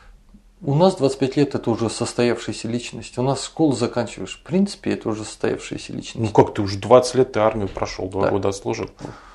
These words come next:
Speaker 1: А там двадцать пять лет — это ты ещё, собственно, молодой. Даже
Speaker 2: Мгм.
Speaker 1: тридцать лет молодой.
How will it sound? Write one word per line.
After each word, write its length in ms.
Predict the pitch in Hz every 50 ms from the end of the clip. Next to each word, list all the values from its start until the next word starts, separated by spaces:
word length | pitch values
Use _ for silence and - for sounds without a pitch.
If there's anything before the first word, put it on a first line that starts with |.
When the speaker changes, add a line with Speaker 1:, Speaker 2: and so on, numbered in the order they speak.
| - - - - _ _
Speaker 1:
А 520 | - - 107 110 - - 104 104 101 104 - - -
там 200 | 165 185 190 160
двадцать 300 | 135 127 135 135 - -
пять 200 | - 139 139 -
лет — 180 | 147 143 - 123
это 160 | 117 - 123
ты 140 | - - 127
ещё, 720 | 123 123 123 123 120 120 - - - 120 113 113 113 110 113 113 - - _ - - -
собственно, 340 | - - - - - 117 - - - - - - - _ _ - - - - - - _ _ _
молодой. 800 | - - - - 123 127 135 143 151 165 160 135 110 98 101 - - - _ - - - - - - _ _ _
Даже 220 | - 139 131 127
Speaker 2:
Мгм. 80 | 123 104
Speaker 1:
тридцать 320 | 165 233 247 - - -
лет 280 | 151 - - - - - -
молодой. 360 | - - - - - - -